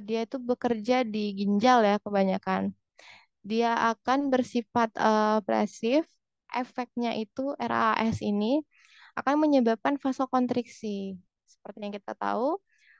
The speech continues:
yang kita inginkan adalah vasodilatasi. Vasokontriksi kan artinya menyempitkan pembuluh darahnya. Apabila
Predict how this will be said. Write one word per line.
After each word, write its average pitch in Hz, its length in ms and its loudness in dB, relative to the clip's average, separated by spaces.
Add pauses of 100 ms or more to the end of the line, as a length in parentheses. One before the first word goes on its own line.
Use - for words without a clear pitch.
(160)
yang 226 160 -8
kita 233 240 -8
inginkan 226 400 -2
adalah 247 200 0 (120)
vasodilatasi. 226 1200 -2
Vasokontriksi 220 800 -4
kan 247 160 0
artinya 254 400 -4
menyempitkan 208 880 -4
pembuluh 196 400 -8
darahnya. 196 560 -6 (640)
Apabila 240 480 0